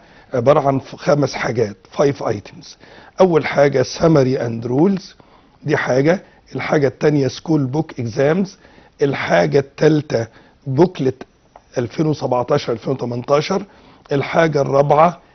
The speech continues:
exams ألفين وسبعتاشر السنة اللي فاتت كلها. الحاجة الخامسة والأخيرة some selected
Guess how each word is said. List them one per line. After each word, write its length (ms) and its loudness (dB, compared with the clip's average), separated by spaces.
exams 680 0
ألفين 340 -4
وسبعتاشر 680 -4
السنة 300 -4
اللي 140 -4
فاتت 320 -4
كلها. 460 -2
الحاجة 600 0
الخامسة 600 0
والأخيرة 800 2
some 220 4
selected 680 -2